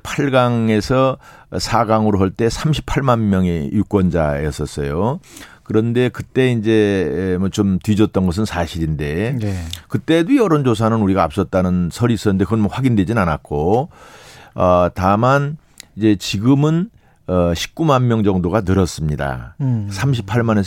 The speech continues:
Speaker 1: 십구만이 늘어서 오십칠만 명이 선거인단입니다.
Speaker 2: 오십칠만 명이군요.
Speaker 1: 네네. 그런데
Speaker 2: 예.
Speaker 1: 그 십구만 명 중에서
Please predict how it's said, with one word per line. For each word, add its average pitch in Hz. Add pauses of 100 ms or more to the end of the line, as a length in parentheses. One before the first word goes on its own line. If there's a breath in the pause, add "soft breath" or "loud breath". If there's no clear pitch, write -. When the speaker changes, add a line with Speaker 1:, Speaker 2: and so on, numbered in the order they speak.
Speaker 1:
십구만이 113
늘어서 95
오십칠만 131
명이 139
선거인단입니다. 82
Speaker 2:
오십칠만 202
명이군요. 117
Speaker 1:
네네. 120
그런데 120
Speaker 2:
예. -
Speaker 1:
그 123
십구만 127
명 120
중에서 110